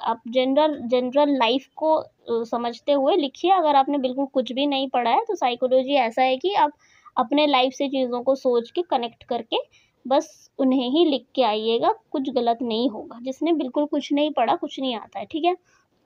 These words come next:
तो जैसे कि यहाँ पे आपको पूछा है कि पॉजिटिव ऑर्गेनाइजेशनल बिहेवियर,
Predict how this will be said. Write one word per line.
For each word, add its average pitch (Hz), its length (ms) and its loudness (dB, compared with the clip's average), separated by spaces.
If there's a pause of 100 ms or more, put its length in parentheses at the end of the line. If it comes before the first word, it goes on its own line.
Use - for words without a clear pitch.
(420)
तो 254 100 6
जैसे 269 260 4
कि 277 100 2
यहाँ 277 240 4
पे 269 120 4
आपको 277 220 2
पूछा 285 360 2
है 262 200 4
कि 370 120 0
पॉजिटिव 311 560 2
ऑर्गेनाइजेशनल 233 800 -2
बिहेवियर, 226 460 -2